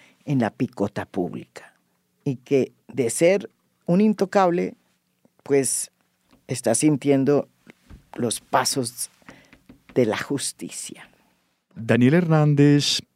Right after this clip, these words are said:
Speaker 2: es, eh, un fiscal que terminó convirtiéndose en uno de los funcionarios, eh, con, con el,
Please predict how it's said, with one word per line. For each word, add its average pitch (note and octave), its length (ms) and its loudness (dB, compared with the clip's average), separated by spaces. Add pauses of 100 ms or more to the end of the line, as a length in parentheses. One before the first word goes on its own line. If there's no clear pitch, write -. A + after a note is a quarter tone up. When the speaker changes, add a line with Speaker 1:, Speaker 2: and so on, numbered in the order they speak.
Speaker 2:
es, G2+ 580 2 (460)
eh, F2+ 640 0
un A2 200 2
fiscal A#2 680 0
que - 100 -8
terminó F2 440 -4
convirtiéndose G2 840 -4
en F2 80 -6
uno F#2 140 0
de A2 60 4
los F#2+ 160 -4
funcionarios, F#2 840 0 (840)
eh, F2+ 600 0 (480)
con, E2+ 920 -8 (140)
con E2 380 -6
el, C2+ 220 -12